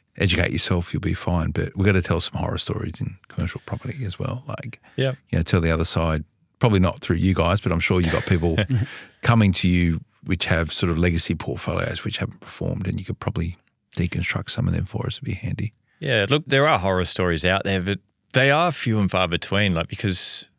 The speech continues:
Speaker 2: it's a sophisticated world of investing.
Speaker 1: Mm.
Speaker 2: Um, if you avoid the bad asset classes and, you know, tiny towns that are just depleting with people, like, what we deal as a company, when,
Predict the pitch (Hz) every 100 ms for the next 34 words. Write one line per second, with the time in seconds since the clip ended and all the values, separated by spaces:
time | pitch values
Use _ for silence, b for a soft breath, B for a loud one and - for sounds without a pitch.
0 | _ - 110 110 - 107 110 - 101 104
1 | 92 85 90 87 85 85 85 85 - 120
2 | 151 131 95 95 90 90 85 - - 127
3 | 120 95 98 107 110 85 80 92 92 90
4 | 90 104 - 98 92 87 95 85 87 85
5 | 82 80 - _ - 87 85 87 - 87
6 | 95 92 82 - 90 87 87 - 87 85
7 | 76 - - - 90 90 87 76 - 107
8 | 107 80 107 B B B B B B -
9 | 117 101 127 131 123 120 160 143 98 -
10 | 110 143 151 101 98 95 95